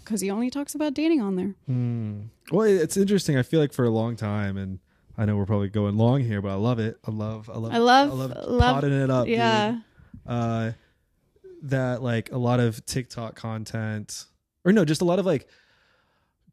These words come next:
Speaker 2: content in general for the longest time, w-, and it still is very, very political.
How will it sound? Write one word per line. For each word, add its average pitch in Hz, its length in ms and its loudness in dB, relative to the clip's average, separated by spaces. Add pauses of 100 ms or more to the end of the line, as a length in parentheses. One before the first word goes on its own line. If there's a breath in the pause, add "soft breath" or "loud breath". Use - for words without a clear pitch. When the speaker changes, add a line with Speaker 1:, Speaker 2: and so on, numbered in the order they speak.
(220)
Speaker 2:
content 120 480 -2
in 104 140 -4
general 92 320 -4
for 110 100 -8
the 101 60 -2
longest 95 400 -2
time, 98 400 -8 (100)
w-, 101 220 -10 (320)
and 107 100 -4
it 104 100 -10
still 107 360 -6
is 101 280 -8
very, 101 340 -6
very 95 220 -8
political. 120 600 -10